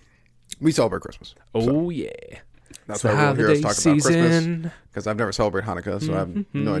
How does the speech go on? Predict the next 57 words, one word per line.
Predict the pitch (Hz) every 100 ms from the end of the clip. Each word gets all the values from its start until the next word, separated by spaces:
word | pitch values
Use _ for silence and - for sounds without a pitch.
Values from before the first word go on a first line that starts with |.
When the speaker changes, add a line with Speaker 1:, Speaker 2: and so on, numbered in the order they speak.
| 95
Speaker 1:
anything |
Speaker 2:
There's | - 113 110
Speaker 1:
about | 127
Speaker 2:
more | 127
Speaker 1:
that. |
Speaker 2:
words | 147 151 147
of | 160
the |
song, | 202 - 139 147 143 151 147
and | 107 104
I | 104
can't | 147 147 151
remember | 190 175 143 139 143
them. | 143 151
Speaker 1:
Yeah, | - 117 117
I | 113 98
sh-, | 90 -
shouldn't | - 147 127
sing | - 139
'em | 127
anyways. | 156 107 - _ - - - - -
Speaker 2:
Well, | 143
whatever, | 139 151 -
man. | 120 - - 170
I'm | 175
just, | 151 139 -
I'm | 156
festive. | 175 - -
<laughs> | - _ _ _ - - -
Speaker 1:
Um, | 113 113 107 98 -
but | 120 123 -
it's | 180 190
our | 180
weekly | 151 127 120
anime | 113
review, | 113 214
so | 220 151
we're |
here | 147 156
to |
talk | 165 156
some | 170
anime. | 175 143 98 87
So | 92 107
let's | 117
Speaker 2:
You. |
Speaker 1:
start | 180 -
out | 120
with | 120
the | 120
anime | 120 120 123
that | 113
we | 120
always | 196 160
start | 170
out | 160
with, | 165 165